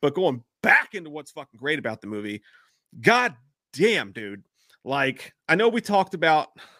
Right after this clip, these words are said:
like, the gore, and I know we talked about the death scenes, and I know we talked about all that, but the way that, dude, just, I, I just, I can't talk enough about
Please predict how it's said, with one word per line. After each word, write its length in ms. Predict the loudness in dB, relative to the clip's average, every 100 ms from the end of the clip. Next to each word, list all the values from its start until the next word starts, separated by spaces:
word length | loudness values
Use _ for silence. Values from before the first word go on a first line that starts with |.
| _
like, 320 | 0 0 0
the 100 | -6
gore, 380 | -4 0 4 4
and 160 | 2 0
I 60 |
know 160 | -2 -2
we 100 | -4
talked 280 | -4 -6 -2
about 160 | -2 -2
the 80 |
death 280 | -2 0 0
scenes, 420 | -4 -6 -6 -6
and 100 | -6
I 40 | -2
know 80 | -2
we 80 |
talked 240 | -2 -4 -2
about 180 | -2 -2
all 220 | -2 0
that, 340 | 0 -2 -4
but 240 | -2 -2 -2 _ _ -20 -20 -20 _
the 160 | -2 0
way 360 | 4 4 4
that, 340 | 0 0 0 -4 _ _ _ _ -20 -20 -20 _ _ _ _
dude, 180 | 2 2
just, 360 | 4 2 2 -10 _
I, 140 | 0 2
I 60 | 2
just, 260 | -2 -6 -8
I 60 |
can't 240 | -6 -8 -6
talk 220 | -6 -2
enough 200 | -2 -2
about 360 | 2 2 2